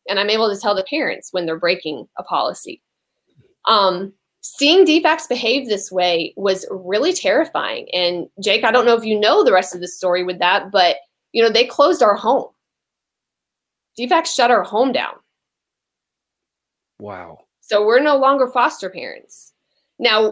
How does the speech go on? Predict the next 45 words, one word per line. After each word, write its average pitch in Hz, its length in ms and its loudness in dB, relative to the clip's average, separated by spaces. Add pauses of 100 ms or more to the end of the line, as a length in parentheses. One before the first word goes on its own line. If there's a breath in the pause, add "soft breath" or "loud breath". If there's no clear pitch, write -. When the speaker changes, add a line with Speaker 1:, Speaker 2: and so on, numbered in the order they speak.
Speaker 1:
when 226 200 0
we 208 120 0
left 208 380 -2
that 220 200 -2
court 190 220 -8
hearing, 185 420 -6
we 208 300 -6
had 262 200 -4
decided 196 600 -4
we 190 180 -6
were 175 200 -6
going 269 320 2
to 214 100 0
close 165 320 -4
our 165 100 -6
home - 260 -14
because 208 360 -4
it - 200 -2
felt 175 240 -2
so 247 440 2
vindictive 269 760 0 (380)
being 214 360 0
there. 302 360 2 (640)
I 240 120 4
was 226 300 2
sure 254 360 6
they 208 140 0
were 202 120 0
gonna 196 160 -2
retaliate 185 560 -2
against 170 320 -8
our 165 140 -8
family. 160 460 -10 (440)
I 208 140 0
just 202 220 -2
had 190 240 -2
this, 185 200 -4
they're 196 220 -2
gonna 196 160 0
retaliate 240 520 2
against 208 380 -2
us 208 200 -2
because 180 260 -6
I 254 100 0
testified. 170 760 -6